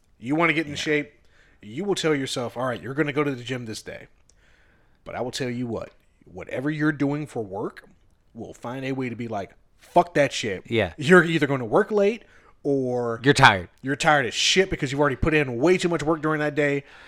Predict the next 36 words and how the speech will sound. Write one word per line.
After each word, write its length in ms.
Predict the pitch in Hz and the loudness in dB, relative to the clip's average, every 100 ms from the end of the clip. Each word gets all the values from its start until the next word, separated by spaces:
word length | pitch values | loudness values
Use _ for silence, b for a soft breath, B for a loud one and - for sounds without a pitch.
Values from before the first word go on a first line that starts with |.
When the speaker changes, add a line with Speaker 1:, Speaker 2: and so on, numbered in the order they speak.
| b - | b -12
Speaker 1:
and 180 | 110 120 | -10 -8
you 100 | 131 | -10
will 100 | 90 | -10
fall 320 | - 127 135 | -6 -4 -2
off 120 | 131 | -4
the 80 | 139 | -4
wagon 300 | 127 123 104 | -4 -4 -8
so 240 | - 127 | -8 -6
fucking 260 | 120 120 117 | -6 -12 -12
fast. 340 | 110 85 80 - | -10 -10 -12 -4
"Oh, 160 | 143 | -2
I'm 80 | 139 | 0
gonna 120 | 160 | -2
t-, 180 | 135 156 | -4 -6
do 160 | 131 151 | -4 -2
this 160 | 147 - | -2 -2
diet." 380 | 123 101 - - _ - | -4 -6 -8 -20 _ -2
All 140 | 151 | 2
right, 140 | 147 113 | 2 0
you're 100 | 143 | -8
gonna 100 | 135 | -6
start 220 | 160 156 | -4 -4
eating 240 | 160 151 | -4 -6
healthy. 300 | 143 123 - | -4 -6 -8
You're 120 | 95 110 | -16 -10
eating 280 | 131 147 | -6 -6
healthy, 280 | 135 135 139 | -4 -8 -8
you're 180 | 123 98 | -12 -12
eating 260 | 123 139 131 | -10 -8 -8
healthy, 420 | 131 120 127 120 b b b | -8 -8 -10 -10 b b b
and 220 | 123 113 113 | -10 -8 -10
then 80 | |
you're 100 | 123 | -10
gonna 80 | 127 | -10
be 80 | 123 | -6
like, 240 | 120 113 | -6 -6